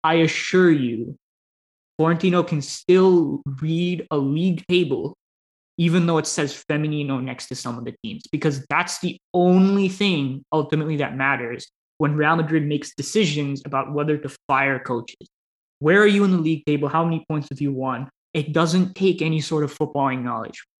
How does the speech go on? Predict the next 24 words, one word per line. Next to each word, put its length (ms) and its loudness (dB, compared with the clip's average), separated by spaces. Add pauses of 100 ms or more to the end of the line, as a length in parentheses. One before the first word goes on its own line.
(140)
And 140 0
it's, 180 2
this 220 0
is 120 2
just, 260 -2
to 80 -2
me, 360 2
what 240 0
signals, 460 -4
on 240 -2
top 260 0
of 120 -2
everything 400 -2
else, 200 -8
on 80 -12
top 240 0
of 80 0
the 60 0
way 140 0
the 220 -4
team 140 -4
has 140 -6
been 160 -10
presented, 720 -2